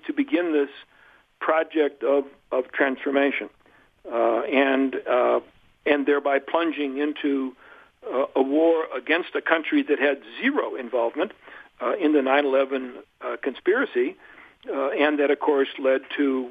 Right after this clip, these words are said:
what became an epic, uh, quagmire. Um, and, and we still live with the, with, with the results of that, of course.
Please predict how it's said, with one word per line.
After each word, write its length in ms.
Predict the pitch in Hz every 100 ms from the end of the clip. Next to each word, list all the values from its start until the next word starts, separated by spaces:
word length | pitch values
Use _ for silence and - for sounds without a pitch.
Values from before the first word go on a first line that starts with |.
| 143 -
what 340 | 151 131 135
became 540 | 143 - 139 143 139 135
an 180 | 131 139
epic, 440 | 135 - 135 - - _ _ _ -
uh, 300 | 131 120 123 - -
quagmire. 560 | - 233 190 113 107 - _ _ _ _ _ 196
Um, 420 | 127 113 107 117 - _ _ _ _ _ _ _ - - _ _ _ _ _ _ _ -
and, 280 | 131 131 135 147
and 160 | 151
we 100 | 135
still 260 | 139 147 131
live 200 | 127 151 -
with 160 | 156
the, 280 | - 139 123 - -
with, 160 | 147
with 180 | - 156
the 60 | 139
results 400 | 127 123 - -
of 100 | 104
that, 140 | 104
of 80 | -
course. 220 | - 110